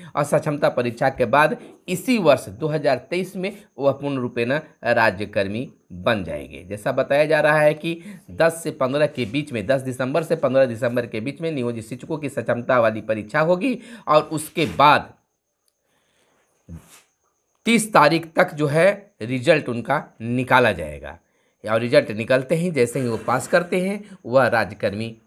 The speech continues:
बन जाएंगे। तो इनके लिए सुखद समाचार है। तो आपके लिए सुखद समाचार आ रहा है, तो आपसे आग्रह है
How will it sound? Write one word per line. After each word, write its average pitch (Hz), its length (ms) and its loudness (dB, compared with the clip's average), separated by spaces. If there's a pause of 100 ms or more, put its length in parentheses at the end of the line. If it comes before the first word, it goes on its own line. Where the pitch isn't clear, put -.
(140)
बन 95 300 -2
जाएंगे। 80 520 -10 (320)
तो 196 160 4
इनके 143 300 -2
लिए 127 140 -2
सुखद 151 300 -6
समाचार 156 540 2
है। 160 180 0
तो 147 140 0
आपके 139 420 2
लिए 139 160 -2
सुखद 131 300 -4
समाचार 143 520 2
आ 143 100 6
रहा 143 140 4
है, 151 80 2
तो 135 120 -2
आपसे 107 240 -4
आग्रह 135 320 4
है 170 180 0